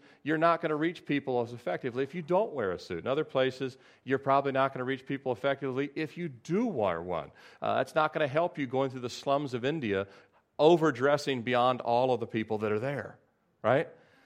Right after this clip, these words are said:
So it just depends on where God calls you. But I, in my mind, again, as a, as a child, wearing a suit was ministry. And of course, um, there's nothing,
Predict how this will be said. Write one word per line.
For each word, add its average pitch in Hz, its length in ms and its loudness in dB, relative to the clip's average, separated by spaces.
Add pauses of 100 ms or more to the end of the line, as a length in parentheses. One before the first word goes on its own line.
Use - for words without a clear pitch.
So 160 240 6
it 151 120 6
just 202 220 4
depends 190 520 -2
on 131 340 6
where 151 240 6
God 151 320 6
calls 175 300 2
you. 180 80 4
But 202 120 8
I, 196 140 8 (240)
in 185 140 8
my 214 220 10
mind, 165 380 8
again, 156 460 4 (320)
as 151 180 8
a, 143 80 2 (180)
as 131 160 4
a 120 60 -2
child, 156 600 8 (360)
wearing 147 300 10
a 131 80 4
suit 143 360 2
was 117 220 -2
ministry. 123 560 2
And 95 80 -2
of 92 80 -8
course, 120 400 0 (420)
um, 101 580 0 (1200)
there's 117 240 -4
nothing, 117 540 0